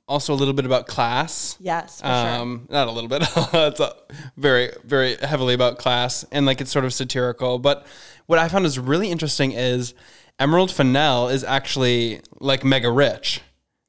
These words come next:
Speaker 1: Like, her
Speaker 2: Oh.
Speaker 1: family's, like, has, like, a house, like, Saltburn, basically, um, which is,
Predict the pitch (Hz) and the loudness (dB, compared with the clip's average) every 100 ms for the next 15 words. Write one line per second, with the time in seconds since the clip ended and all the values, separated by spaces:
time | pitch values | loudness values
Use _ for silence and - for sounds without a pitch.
0 | - 135 131 135 135 139 135 131 131 120 | -4 0 0 0 2 2 4 2 2 -2
1 | 110 _ - 127 127 - 127 120 - _ | -10 _ -12 -8 -8 -4 -4 -4 -6 _
2 | _ - 147 143 131 123 123 120 131 120 | _ -10 -4 0 0 0 -2 -2 0 -2
3 | - 127 120 - 131 120 135 139 147 165 | -4 -6 -4 -2 -2 0 0 2 0 0
4 | - 180 202 - - - _ _ - 123 | -2 -2 -2 -8 -20 -20 _ _ -2 0
5 | 120 113 113 110 - _ 143 139 135 123 | 0 -2 -4 -10 -16 _ -4 -2 0 -2
6 | 113 | -2